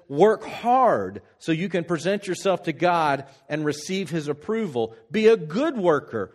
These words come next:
one who does not need to be ashamed and who correctly explains the word of truth." For many of us,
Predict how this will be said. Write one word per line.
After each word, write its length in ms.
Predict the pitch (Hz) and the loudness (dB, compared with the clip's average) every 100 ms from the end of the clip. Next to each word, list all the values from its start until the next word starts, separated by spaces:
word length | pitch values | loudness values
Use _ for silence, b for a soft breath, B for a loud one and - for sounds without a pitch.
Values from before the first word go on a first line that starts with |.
| b | b
one 220 | 175 214 | 0 2
who 100 | 208 | 2
does 160 | 214 185 | 2 2
not 220 | 185 185 | 2 2
need 160 | 180 185 | 0 0
to 80 | 170 | 0
be 160 | 165 | 2
ashamed 420 | 160 - 196 208 | 0 0 -2 -2
and 100 | 175 | -2
who 80 | 170 | -4
correctly 580 | 175 170 160 180 170 156 | -4 -2 2 2 0 -4
explains 580 | 143 - 147 170 175 151 | -6 -10 -8 -6 -6 -4
the 100 | 151 | -4
word 260 | 143 165 | 0 -2
of 120 | 135 - | -2 -8
truth." 440 | - 139 104 - _ _ _ _ _ _ _ _ _ _ _ _ _ _ _ _ _ _ | -8 -8 -8 -14 _ _ _ _ _ _ _ _ _ _ _ _ _ _ _ _ _ _
For 100 | - | -4
many 300 | 165 262 302 | 2 4 4
of 160 | 165 131 | 4 4
us, 300 | 139 165 | 2 0